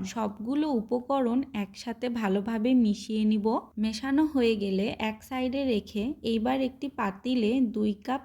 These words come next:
মেপে পানি নিয়ে নিচ্ছি। পানিতে বলক আসলে মেশানো উপকরণগুলো ঢেলে ঢাকনা দিয়ে ঢেকে তিন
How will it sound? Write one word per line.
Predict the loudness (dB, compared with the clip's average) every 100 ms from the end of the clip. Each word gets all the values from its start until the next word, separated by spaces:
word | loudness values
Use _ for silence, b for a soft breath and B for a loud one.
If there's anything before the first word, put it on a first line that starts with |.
| 0
মেপে | 0 0 -2
পানি | -4 -2 2 2
নিয়ে | 2 0
নিচ্ছি। | -2 -4 -6 -4
পানিতে | 0 2 2 0 -2
বলক | 0 2 0 0
আসলে | -4 -6 -4 -2
মেশানো | 0 0 -2 -4 0 0 0
উপকরণগুলো | -4 -4 -4 -2 -2 2 2 2 2 2 2 -2
ঢেলে | -2 0 0 -2 -6 _
ঢাকনা | -6 -4 -4 -4 -4
দিয়ে | -2 -4
ঢেকে | -2 -4 -4 -6
তিন | -4 0